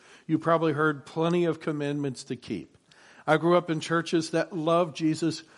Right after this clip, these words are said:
but oh my goodness, were they commandment oriented. And I have often said, I grew up in a church that did not have ten commandments. They just had one. "Thou shalt not anything." We had a rule for everything.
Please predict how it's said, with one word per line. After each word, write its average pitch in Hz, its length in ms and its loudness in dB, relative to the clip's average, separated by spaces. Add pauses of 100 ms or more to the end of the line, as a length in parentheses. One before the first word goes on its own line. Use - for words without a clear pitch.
(160)
but 170 160 0
oh 180 220 2
my 156 140 2
goodness, 156 320 -2
were 143 100 0
they 151 180 2
commandment 151 560 -2
oriented. 123 600 0
And 127 160 0
I 151 140 2
have 143 300 0
often 190 400 2
said, 185 580 2 (280)
I 202 100 6
grew 214 180 4
up 214 120 -2
in 208 80 0
a 208 60 2
church 233 360 -2
that 185 200 2
did 190 160 6
not 190 200 0
have 175 240 -2
ten 202 280 0
commandments. 147 560 -4 (240)
They 175 120 6
just 202 260 0
had 202 220 2
one. 190 520 2 (800)
"Thou 151 160 4
shalt 190 300 0
not 160 340 0
anything." 135 600 -4 (3250)
We 156 160 0
had 180 100 4
a 160 80 4
rule 165 360 6
for 165 180 0
everything. 113 540 -2